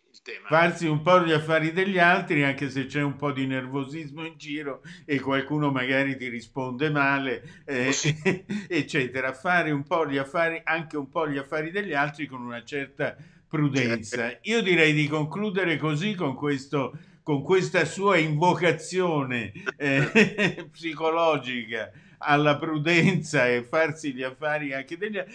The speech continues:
Speaker 2: e poi magari ci sentiamo dopo Natale,
Speaker 1: Sempre
Speaker 2: perché,
Speaker 1: molto volentieri.
Speaker 2: perché devo, dobbiamo vedere quello che succederà a Natale, perché
Speaker 1: Esatto.
Speaker 2: le grandi feste di famiglia,
Speaker 1: Eh.
Speaker 2: eccetera,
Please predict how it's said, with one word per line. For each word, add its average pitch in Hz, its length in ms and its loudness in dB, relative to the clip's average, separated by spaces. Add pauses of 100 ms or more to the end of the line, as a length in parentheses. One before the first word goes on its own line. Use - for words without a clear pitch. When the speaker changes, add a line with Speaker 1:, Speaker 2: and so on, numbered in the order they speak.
(160)
Speaker 2:
e 214 260 2
poi 220 300 4
magari 175 460 2
ci 156 160 -4
sentiamo 165 580 2
dopo 151 320 2
Natale, 131 840 2 (240)
Speaker 1:
Sempre 180 320 6
Speaker 2:
perché, 180 40 4
Speaker 1:
molto 185 320 6
volentieri. 175 360 6
Speaker 2:
perché 180 420 2
devo, 170 440 2 (180)
dobbiamo 180 640 2
vedere 175 460 4
quello 156 380 2
che 143 160 0
succederà 143 840 2
a 127 40 -12
Natale, 127 720 2
perché 120 520 -4
Speaker 1:
Esatto. - 220 -20
Speaker 2:
le 135 220 2
grandi 151 580 2
feste 147 800 0
di 135 140 -4
famiglia, 143 760 0
Speaker 1:
Eh. 139 40 0
Speaker 2:
eccetera, 135 800 -4